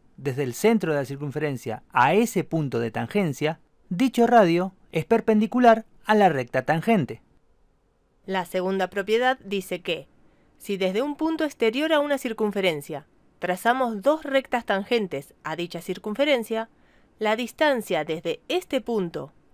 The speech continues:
Speaker 2: hasta este punto de tangencia es igual a la distancia que hay desde este mismo punto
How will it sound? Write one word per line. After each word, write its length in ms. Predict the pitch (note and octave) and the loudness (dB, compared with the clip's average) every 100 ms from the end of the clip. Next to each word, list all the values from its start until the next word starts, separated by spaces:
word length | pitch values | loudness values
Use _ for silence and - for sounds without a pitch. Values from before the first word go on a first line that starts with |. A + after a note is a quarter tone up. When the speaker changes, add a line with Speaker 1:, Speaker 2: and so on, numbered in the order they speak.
| _ | _
Speaker 2:
hasta 320 | F3+ F#3 F#3+ - | -4 -2 -2 0
este 260 | B3 B3+ A#3+ | -2 -4 -4
punto 300 | A#3 G#3 F#3+ | -4 -2 0
de 120 | F#3 | 0
tangencia 680 | A3 C4 D#4+ C#4+ - C4 C4+ _ _ _ _ - | -2 -2 -2 -4 -4 -4 -4 _ _ _ _ -6
es 220 | D4+ E4 | -2 2
igual 340 | C#4+ B3+ C#4 - _ _ | 4 4 4 -10 _ _
a 120 | - F#3+ | -2 0
la 120 | F#3+ | 0
distancia 500 | F#3+ A3+ A3 G#3 F3+ | 0 2 2 0 -2
que 140 | F#3 | 2
hay 180 | F3+ D#3 | 0 0
desde 320 | D#3+ D#3+ D3+ | -6 -6 -4
este 300 | - B3+ B3 | -2 0 0
mismo 300 | A3+ A3+ B3+ | 0 0 0
punto 480 | D4 D#4 B3 A3+ B3+ | 2 0 0 -2 -2